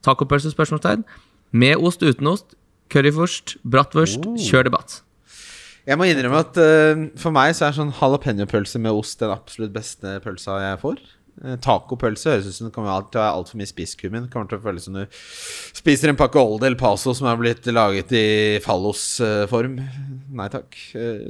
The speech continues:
Speaker 2: jalapeño-pølse med, med ost, svarer jeg. Og hold dere unna det chorizo-greiene. Det blir for mye smak.
Speaker 1: <laughs> Jeg må bare, jeg hadde en fryktelig pølseopplevelse her i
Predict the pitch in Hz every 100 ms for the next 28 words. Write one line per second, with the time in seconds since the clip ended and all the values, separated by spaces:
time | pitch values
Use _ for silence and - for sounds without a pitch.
0 | 135 110 120 107 117 104 131 120 113 101
1 | 101 101 104 101 107 101 - _ - -
2 | 104 95 95 95 95 98 101 - _ _
3 | - 139 131 139 151 117 110 101 123 101
4 | 90 - 92 90 104 - _ _ _ -
5 | 110 104 139 110 107 104 110 _ _ _
6 | _ _ _ _ - - - - - -
7 | _ - - - - 180 214 208 202 196
8 | 190 185 185 175 185 - 147 143 131 -
9 | 117 117 113 113 - 127 123 117 113 113